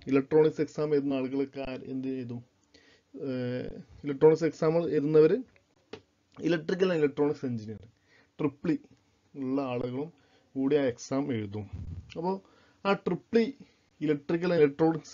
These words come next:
engineering degree ഉള്ള, ബിടെക് degree ഉള്ള, ഫസ്റ്റ് class ഉള്ള ഒരു വ്യക്തിക്ക് ഈ exam എഴുതാൻ പറ്റുമോ എന്നുള്ളതാണ്, ഏഹ്, നമ്മുടെ ഒരു confusion. കുറേ പേര് എന്നോട് ചോദിച്ച ക്വസ്റ്റ്യൻ ആണ്, ഇതെന്താണ്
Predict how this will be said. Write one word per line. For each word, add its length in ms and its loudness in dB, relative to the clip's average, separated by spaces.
engineering 480 4
degree 400 2
ഉള്ള, 180 -10
ബിടെക് 480 4
degree 340 -2
ഉള്ള, 120 -8
ഫസ്റ്റ് 320 -4
class 280 4
ഉള്ള 160 2
ഒരു 140 -2
വ്യക്തിക്ക് 600 -2
ഈ 80 2
exam 340 -2
എഴുതാൻ 280 0
പറ്റുമോ 440 0
എന്നുള്ളതാണ്, 640 0
ഏഹ്, 380 -8
നമ്മുടെ 300 -6
ഒരു 160 -12
confusion. 440 -4
കുറേ 180 2
പേര് 180 4
എന്നോട് 240 0
ചോദിച്ച 220 -2
ക്വസ്റ്റ്യൻ 320 -4
ആണ്, 100 -8
ഇതെന്താണ് 480 -2